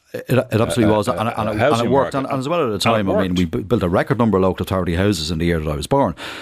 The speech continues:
Speaker 1: in nineteen seventy-five. So there was sufficient demand, but, you know, m-,
Speaker 2: Yeah.
Speaker 1: demand was met on the local
Speaker 2: That's
Speaker 1: authority
Speaker 2: right.
Speaker 1: and on, on,
Speaker 2: That
Speaker 1: and
Speaker 2: was
Speaker 1: on the
Speaker 2: Jim-,
Speaker 1: private
Speaker 2: Jimmy
Speaker 1: side.
Speaker 2: Tully
Speaker 1: Jimmy
Speaker 2: was the
Speaker 1: Tully,
Speaker 2: minister,
Speaker 1: you know, one, one of
Speaker 2: Jimmy
Speaker 1: my
Speaker 2: Tully was the minister for local government at
Speaker 1: That's
Speaker 2: that
Speaker 1: right.
Speaker 2: time.
Speaker 1: And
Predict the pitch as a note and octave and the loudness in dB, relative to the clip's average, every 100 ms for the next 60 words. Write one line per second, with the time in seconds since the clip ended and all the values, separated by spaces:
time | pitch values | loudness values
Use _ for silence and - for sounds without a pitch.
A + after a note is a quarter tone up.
0 | - - G2+ F#2+ F#2 - F2 D#2 D#2+ B2+ | -8 0 2 2 -2 0 -2 -2 -4 0
1 | A2 F2 - G2 F2+ - - - G2 - | 0 -2 -2 -2 -2 -8 -18 -4 -2 0
2 | - G#2+ F#2+ F2+ F2 E2 F2+ G2+ E2+ - | 0 2 2 2 0 0 -2 -2 -4 -2
3 | G2 - - G2+ G#2+ F2+ F#2+ E2+ F#2 F2 | 0 0 0 0 0 0 0 0 -2 0
4 | E2+ A2 A2 G2 F#2+ F#2 G#2 A#2 G2+ G2+ | 0 2 2 2 0 0 -2 -2 -4 -4
5 | F#2+ A#2+ A#2+ A2 F2+ - F2+ B2+ C3 A#2 | 0 2 0 -2 -4 -4 -2 0 2 0
6 | G2+ A#2 A2+ G#2 G2 C#3 C3+ G2 G2+ A#2 | 2 0 0 0 0 2 2 0 0 0
7 | - - G#2+ - A2 C3+ C3+ - B2+ A#2+ | -2 -2 -4 0 0 2 0 2 2 2
8 | G#2+ - G2 G#2+ F#2 - G#2 G#2 A2+ A2 | 0 0 0 0 0 -2 0 2 2 0
9 | G2+ D#3+ C3+ D#2 - - A2+ B2+ G2+ G2 | -2 -2 -2 -4 -6 -2 0 2 0 -2